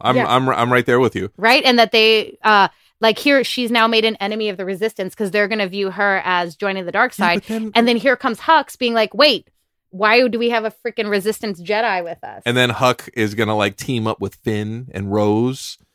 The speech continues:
Speaker 1: They're gonna be, like, a super team. Huh?
Speaker 2: Why?
Speaker 1: I don't know. Just, they're like the
Speaker 2: Oh.
Speaker 1: leftovers.
Speaker 2: Oh, I was like,
Speaker 1: They'd be
Speaker 2: "Who?"
Speaker 1: like the guys who had, like, no point anymore because, like, Finn
Speaker 2: Oh,
Speaker 1: and
Speaker 2: can we
Speaker 1: Ray
Speaker 2: also
Speaker 1: are
Speaker 2: talk about Rose and Finn? That was horrible shooting.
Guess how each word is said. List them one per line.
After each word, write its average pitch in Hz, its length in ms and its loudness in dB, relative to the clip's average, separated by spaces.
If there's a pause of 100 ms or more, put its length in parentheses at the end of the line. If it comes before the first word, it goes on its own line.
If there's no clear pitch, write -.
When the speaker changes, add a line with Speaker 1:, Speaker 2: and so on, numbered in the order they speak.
(120)
Speaker 1:
They're 120 100 -4
gonna 113 60 -2
be, 117 60 2
like, 104 100 -2
a 95 40 -6
super 147 360 2
team. 160 500 0 (560)
Huh? 135 380 -4 (220)
Speaker 2:
Why? 170 400 -16 (140)
Speaker 1:
I - 60 -6
don't 110 140 -4
know. 110 180 -10 (260)
Just, - 160 -16 (300)
they're 113 120 -6
like 110 200 -4
the 107 80 -4
Speaker 2:
Oh. - 20 -4
Speaker 1:
leftovers. 110 680 -2
Speaker 2:
Oh, 262 160 6
I 233 140 4
was 254 100 2
like, 240 140 4
Speaker 1:
They'd 131 100 8
be 175 60 10
Speaker 2:
"Who?" 143 60 10
Speaker 1:
like - 100 8
the 151 100 4
guys 131 280 4
who 151 60 4
had, 131 120 6
like, 127 160 0
no 123 160 4
point 135 380 2
anymore 123 580 4
because, 120 260 2
like, 113 160 2
Finn 131 220 2
Speaker 2:
Oh, 294 140 6
Speaker 1:
and 226 80 -2
Speaker 2:
can 320 120 4
we 320 100 6
Speaker 1:
Ray 302 40 6
Speaker 2:
also 339 220 6
Speaker 1:
are - 20 4
Speaker 2:
talk 302 200 6
about 254 220 4
Rose 202 280 4
and 202 120 2
Finn? 190 220 2
That 190 140 4
was 196 120 -2
horrible 196 560 4
shooting. 190 600 0